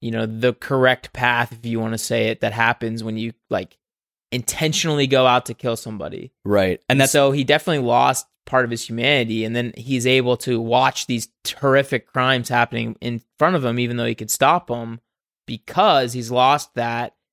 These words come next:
Speaker 1: but he doesn't view himself as having lost that.
Speaker 2: Right,
Speaker 1: So he
Speaker 2: right.
Speaker 1: lets them do their thing so that he knows that they did a bad thing, right?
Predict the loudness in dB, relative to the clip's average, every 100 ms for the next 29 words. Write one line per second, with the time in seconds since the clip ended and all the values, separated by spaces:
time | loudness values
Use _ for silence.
0 | _ _ -4 -2 2 2 2 -2 -6 _
1 | _ _ -2 2 2 2 -2 -4 -6 -8
2 | -8 -8 -4 -4 -4 -8 -10 -8 -8 -8
3 | -10 -10 -14 -18 _ 0 2 4 2 2
4 | 2 2 0 0 0 0 -2 0 2 2
5 | -2 -4 -2 -2 -2 -2 2 2 2 0
6 | 0 2 2 2 0 0 0 0 2 0
7 | 0 -4 -4 -4 -4 0 2 2 0